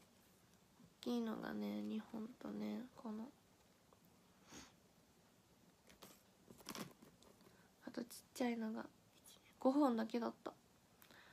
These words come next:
メイクさんがやってくださいました。たぬきの大勢さん、ありがとう。ずっとお団子しててほしい。嘘？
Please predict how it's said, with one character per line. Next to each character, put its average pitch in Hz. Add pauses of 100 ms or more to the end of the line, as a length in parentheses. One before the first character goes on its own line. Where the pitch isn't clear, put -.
(380)
メ 240
イ 240
ク -
さ 254
ん 247
が 247 (280)
や 240
っ 240
て 226 (100)
く -
だ 233
さ 226
い 226
ま 226
し -
た。 - (4000)
た 330
ぬ 330
き 269
の 233
大 254
勢 240
さ 240
ん、 -
あ 226
り 247
が 269 (120)
と 269
う。 - (2750)
ず 240
っ -
と 262
お 277
団 269
子 285
し -
て 277
て 247
ほ 233
し 226
い。 214 (120)
嘘？ 226